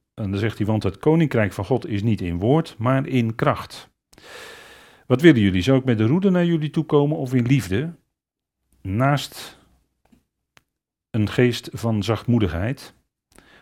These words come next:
Naast in een geest van zachtmoedigheid. En dan moet Paulus dat in het vijfde hoofdstuk, dat ernstige, eh,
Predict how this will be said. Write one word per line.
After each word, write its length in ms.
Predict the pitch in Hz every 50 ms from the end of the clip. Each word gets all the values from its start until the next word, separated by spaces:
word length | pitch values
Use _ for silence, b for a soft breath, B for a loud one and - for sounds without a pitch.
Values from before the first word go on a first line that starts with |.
| b
Naast 420 | b 110 113 120 131 123 - - -
in 180 | - 120 120 120
een 160 | 107 107 107
geest 300 | - - 113 110 104 -
van 140 | - 110 104
zachtmoedigheid. 800 | 107 107 101 - 123 120 110 85 80 85 98 123 127 - - _ B B B B B B B B B B B B B B B B -
En 120 | 123 117
dan 280 | 123 131 131 127 131 -
moet 280 | - 117 123 123 - -
Paulus 340 | 135 117 113 113 120 113
dat 200 | 107 110 104 -
in 220 | - 120 110 107 101
het 200 | 98 92 - -
vijfde 320 | - 147 139 151 139 117
hoofdstuk, 600 | 101 98 90 87 - - - 120 131 131 - - - _ _ _ _ _
dat 360 | - 101 104 101 95 - - -
ernstige, 800 | - 127 135 123 110 - 113 95 101 98 98 101 - - - - _ _ _
eh, 100 | - 107